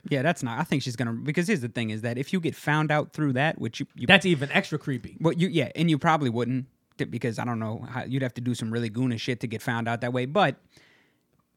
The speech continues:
Speaker 1: if you do, that's worse.
Speaker 2: It's way worse.
Speaker 1: Because now she can't trust you.
Speaker 2: It's way worse.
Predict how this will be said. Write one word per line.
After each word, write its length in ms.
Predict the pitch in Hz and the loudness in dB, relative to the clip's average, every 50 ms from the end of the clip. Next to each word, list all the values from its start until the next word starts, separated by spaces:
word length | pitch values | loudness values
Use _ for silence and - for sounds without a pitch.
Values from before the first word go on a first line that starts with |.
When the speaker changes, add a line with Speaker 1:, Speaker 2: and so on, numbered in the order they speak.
| _ _ _ _ _ _ _ _ _ - | _ _ _ _ _ _ _ _ _ -2
Speaker 1:
if 180 | 233 247 196 233 | -2 0 2 2
you 160 | 247 247 226 | 2 2 2
do, 540 | 190 190 320 339 311 226 151 123 110 113 - _ _ - | 2 4 6 8 8 8 8 6 2 -4 -10 _ _ 0
that's 180 | - 135 123 - | 2 2 2 0
worse. 380 | 107 - - - - - - - _ _ _ _ _ _ - | -6 -10 -12 -12 -14 -14 -16 -16 _ _ _ _ _ _ -10
Speaker 2:
It's 120 | - - | -2 2
way 100 | 381 415 | 4 4
worse. 260 | 359 190 123 92 - - | 6 6 4 2 0 -2
Speaker 1:
Because 180 | 233 208 254 220 | 0 0 2 2
now 120 | 247 240 | 2 2
she 120 | 240 - | 2 0
can't 180 | 214 - 208 208 | -2 -2 -4 -8
trust 240 | - 226 190 - - | -8 -10 -12 -12 -12
you. 60 | 117 - _ _ _ _ _ | -16 -16 _ _ _ _ _
Speaker 2:
It's 100 | - - | -6 -2
way 120 | - 440 440 | 0 2 2
worse. 380 | 294 170 - - - - - | 2 2 0 -2 -8 -20 -20